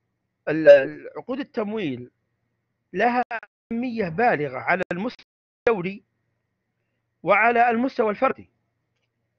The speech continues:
فالتمويل أو الأش-، ال-، الناس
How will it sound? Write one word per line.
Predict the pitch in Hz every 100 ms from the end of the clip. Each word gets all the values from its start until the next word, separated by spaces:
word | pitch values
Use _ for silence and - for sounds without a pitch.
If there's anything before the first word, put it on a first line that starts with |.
| _ _ _ _ _
فالتمويل | 175 175 170 156 123 - - _ - - _ 214 202 208 262 262 196 156 - _ _ _ _ _ _ -
أو | 139 151
الأش-، | 156 - 151 -
ال-، | 156 156
الناس | 160 190 233 165 139 -